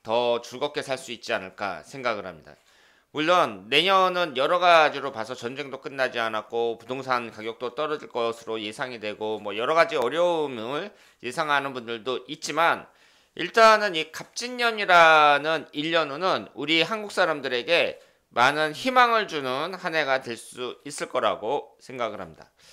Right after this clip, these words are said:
그리고 개인적으로 제가 이제 내년에는 많은 사업을 계획하고 있는데요. 우선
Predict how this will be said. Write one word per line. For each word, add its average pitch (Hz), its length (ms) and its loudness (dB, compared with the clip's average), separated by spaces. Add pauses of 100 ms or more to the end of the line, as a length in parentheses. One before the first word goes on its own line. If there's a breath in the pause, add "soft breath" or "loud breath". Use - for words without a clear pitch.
(400 loud breath)
그리고 180 440 -2
개인적으로 190 1000 -2 (1200)
제가 185 320 8
이제 180 240 6
내년에는 175 840 2
많은 165 360 4
사업을 156 500 2
계획하고 131 460 -6
있는데요. 107 640 -4
우선 147 500 -2